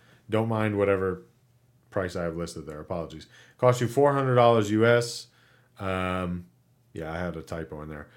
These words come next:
Four hundred dollars U S, and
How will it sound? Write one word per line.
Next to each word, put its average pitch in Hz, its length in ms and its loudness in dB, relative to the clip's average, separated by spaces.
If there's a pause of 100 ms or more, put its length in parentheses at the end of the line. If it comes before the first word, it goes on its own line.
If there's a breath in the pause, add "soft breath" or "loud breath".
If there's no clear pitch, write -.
(100 soft breath)
Four 143 240 0
hundred 135 160 0
dollars 123 340 4
U 110 160 2
S, 107 360 -2 (400 soft breath)
and 92 540 -4